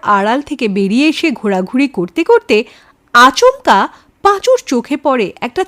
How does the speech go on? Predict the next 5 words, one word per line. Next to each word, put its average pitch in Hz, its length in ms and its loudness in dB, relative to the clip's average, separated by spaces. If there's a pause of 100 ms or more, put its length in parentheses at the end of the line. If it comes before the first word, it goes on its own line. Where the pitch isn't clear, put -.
(120)
তেতলা 254 460 0
বাড়ি, 196 380 2 (120)
একেবারে 269 600 0 (120)
অন্ধকার। 196 540 2 (800)
ভেতরে 392 380 4